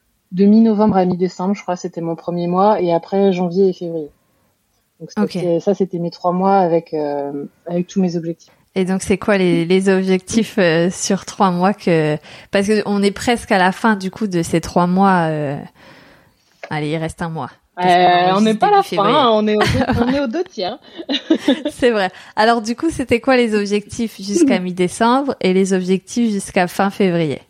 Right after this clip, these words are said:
Speaker 2: Euh, fin janvier, pardon.
Speaker 1: C'était quoi les objectifs ? Alors, je ressors mon papier parce que je les ai oubliés entre-temps. <laughs>
Speaker 2: Ah.
Speaker 1: Non,
Speaker 2: Faut
Speaker 1: je
Speaker 2: les afficher.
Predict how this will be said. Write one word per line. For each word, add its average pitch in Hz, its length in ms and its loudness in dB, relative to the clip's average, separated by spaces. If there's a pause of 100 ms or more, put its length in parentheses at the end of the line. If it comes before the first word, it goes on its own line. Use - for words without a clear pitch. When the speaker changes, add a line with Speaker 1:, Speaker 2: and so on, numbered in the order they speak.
Speaker 2:
Euh, 180 200 2
fin 196 180 0
janvier, 175 340 -2
pardon. 147 260 -10 (240)
Speaker 1:
C'était 269 220 0
quoi 370 120 -4
les 311 160 2
objectifs ? 240 440 -2
Alors, 196 360 2 (240)
je 208 120 -4
ressors 262 240 2
mon 247 120 2
papier 247 340 0
parce 226 140 -10
que 190 320 0
je 185 120 -8
les 185 160 -4
ai 190 40 -6
oubliés 202 320 -4 (100)
entre-temps. 196 420 -2 (240)
<laughs> 254 60 4 (1080)
Speaker 2:
Ah. 185 160 0 (600)
Speaker 1:
Non, 190 140 0
Speaker 2:
Faut 202 80 2
Speaker 1:
je 214 80 0
Speaker 2:
les 208 160 2
afficher. 233 560 0